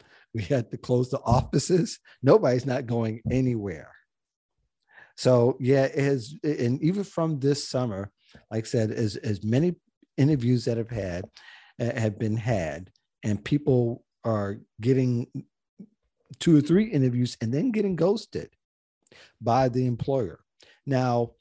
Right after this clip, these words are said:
honestly, candidates have always ghosted interviews. I'm just gonna put that out there. That's not, that's not real new,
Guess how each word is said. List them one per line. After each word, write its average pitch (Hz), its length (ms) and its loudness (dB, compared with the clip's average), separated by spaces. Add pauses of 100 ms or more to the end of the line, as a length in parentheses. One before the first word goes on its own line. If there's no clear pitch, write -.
(340)
honestly, 202 640 0
candidates 156 480 0
have 110 140 -6
always 123 320 0
ghosted 107 640 -8
interviews. 92 840 -6 (1200)
I'm 160 280 4
just 127 220 4
gonna 113 160 2
put 113 260 -4
that 95 200 -2
out 87 240 -8
there. 87 260 -8
That's - 420 2
not, 127 380 -2 (340)
that's 135 220 2
not 143 320 2
real 139 760 2
new, 120 580 0